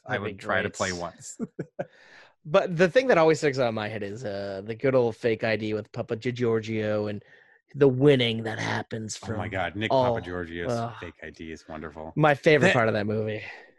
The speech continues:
Speaker 1: Oh, and the, I, uh, Toby Huss i-, is the guy doing the, taking his picture.
Speaker 2: Oh, shit.
Speaker 1: Yep.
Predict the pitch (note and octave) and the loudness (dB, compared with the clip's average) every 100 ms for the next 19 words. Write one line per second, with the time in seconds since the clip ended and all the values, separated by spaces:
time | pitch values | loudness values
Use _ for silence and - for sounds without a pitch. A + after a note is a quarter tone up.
0 | - C4+ B3 A#3+ C#4+ C4 - G3 F#3 G#3 | -2 0 2 4 4 4 0 -2 4 6
1 | G3+ F#3+ E3 F3 E3+ D#3+ D3 F#3+ G3+ G3 | 6 4 4 2 4 2 4 2 4 4
2 | G3+ C4+ - - - _ - F3+ F3 D3 | 4 4 0 -12 -16 _ 2 4 4 2
3 | E3 E3 E3 E3+ D3+ E3+ F3 F3 E3+ E3 | 2 6 6 6 4 4 6 6 4 2
4 | D#3+ D#3 - E3 E3+ D3 F#3+ G#3 D3 F2 | 0 -4 -2 0 0 -2 -2 -2 -2 -4
5 | - - F3 F3+ - A#3+ D#3+ F3 _ _ | -8 4 4 6 4 4 2 -4 _ _
6 | D3+ F3+ A#3 | 0 2 0